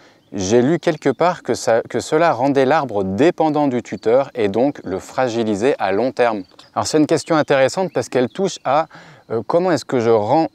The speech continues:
ou pas dépendant une plante. Et c'est une question qui revient aussi par exemple pour l'arrosage au goutte à goutte,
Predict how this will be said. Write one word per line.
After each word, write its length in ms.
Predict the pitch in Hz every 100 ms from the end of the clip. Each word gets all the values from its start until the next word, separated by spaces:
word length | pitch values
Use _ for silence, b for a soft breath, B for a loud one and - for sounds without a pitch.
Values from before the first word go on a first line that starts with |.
| -
ou 100 | 156
pas 280 | 156 165 131
dépendant 520 | 104 151 - 135 156
une 160 | 139
plante. 340 | - 135 135 -
Et 80 | 104
c'est 160 | - 113
une 100 | 107
question 280 | 117 165
qui 120 | 147 117
revient 300 | 107 - 147
aussi 320 | 117 - 170
par 200 | 131 113
exemple 300 | 104 117 151
pour 180 | - 110
l'arrosage 460 | 107 107 117 139
au 80 | 104
goutte 260 | 95 131 117
à 100 | 95
goutte, 280 | 110 131